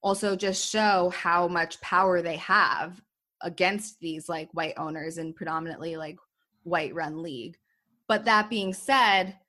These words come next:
like we've said, there are, like, other ramifications to the league not taking place. And there are other players that want to play and that also want to move, um,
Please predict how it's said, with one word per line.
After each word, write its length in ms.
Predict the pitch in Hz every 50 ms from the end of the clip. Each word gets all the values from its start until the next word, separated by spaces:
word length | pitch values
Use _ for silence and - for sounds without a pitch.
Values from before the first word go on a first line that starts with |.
| _ _ _
like 200 | - 202 190 196
we've 160 | 202 180 170
said, 400 | - - 247 233 214 196 185 185
there 260 | 175 175 175 170 - - -
are, 360 | 180 180 175 175 175 170 165
like, 280 | 170 170 165 165 165 - -
other 260 | 185 180 185 175 170
ramifications 800 | 170 165 160 160 165 - 180 - 202 185 185 - 180 165 160 - -
to 80 | 180
the 120 | 170 170 165
league 400 | 165 165 175 180 170 160 165 180
not 400 | 170 165 160 156 156 156 151 - - - - - _ _ _ _ _ _ _ _ _ _ _ _ _ _ _ _ _ _ -
taking 280 | 226 190 185 180 170
place. 360 | 180 247 269 311 311 311 - - _
And 320 | 294 330 339 330 311 302
there 140 | 262 254 240
are 120 | 233 214 -
other 220 | 220 226 233 214
players 320 | 214 254 247 240 220 208
that 220 | 214 190 - - 185
want 240 | 196 208 - - -
to 80 | 190
play 380 | 214 - 214 190 160 143 110 -
and 100 | 190 196
that 140 | 196 175 -
also 260 | 185 190 185 - 196 190
want 280 | 175 180 180 - - -
to 80 | 208
move, 420 | 180 180 175 175 170 165 165 - _ _ _ _ _ _ _ _ _ _ _ _ _ _ -
um, 560 | 190 180 165 156 156 156 127 127 117 185